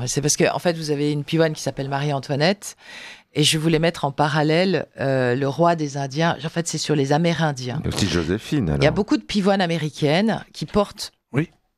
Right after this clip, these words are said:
Speaker 1: Pardon.
Speaker 3: Bien sûr, vous avez encore le temps, une petite minute.
Speaker 1: Il y a beaucoup
Speaker 3: Allez.
Speaker 1: de pivoines américaines qui portent le nom de, de, de tribus amérindiennes. Et l'idée, c'était de, de mettre Tecumseh, qui est le prince, le jaguar, euh, prince, euh, des Indiens,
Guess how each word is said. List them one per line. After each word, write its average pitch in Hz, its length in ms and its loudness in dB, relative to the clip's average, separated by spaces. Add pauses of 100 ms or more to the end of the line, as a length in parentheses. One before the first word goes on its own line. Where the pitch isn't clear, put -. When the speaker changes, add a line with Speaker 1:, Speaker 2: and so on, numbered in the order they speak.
(180)
Speaker 1:
Pardon. 143 300 -2
Speaker 3:
Bien 113 120 0
sûr, 202 180 0
vous 117 120 0
avez 110 140 2
encore 110 260 0
le 123 100 2
temps, 180 220 0
une 143 120 2
petite - 380 -2
minute. 120 380 0
Speaker 1:
Il 160 100 -4
y 190 40 6
a 175 40 4
beaucoup 135 160 2
Speaker 3:
Allez. 214 80 0
Speaker 1:
de - 60 -10
pivoines 208 240 2
américaines 165 400 -2
qui 180 80 -4
portent - 240 -2
le 160 80 2
nom 185 340 0
de, 131 380 2
de, 131 240 0
de 131 120 -2
tribus 175 320 0
amérindiennes. 151 800 0
Et 151 100 2
l'idée, 170 320 2
c'était 156 300 -4
de, 151 240 0 (460)
de 156 80 0
mettre 175 420 2
Tecumseh, 180 680 0
qui 160 140 -8
est - 20 -2
le 139 100 -2
prince, 160 540 0
le 135 200 0
jaguar, 160 680 2
euh, - 40 -4
prince, 151 480 0
euh, 131 140 -2
des 135 200 0
Indiens, 143 440 0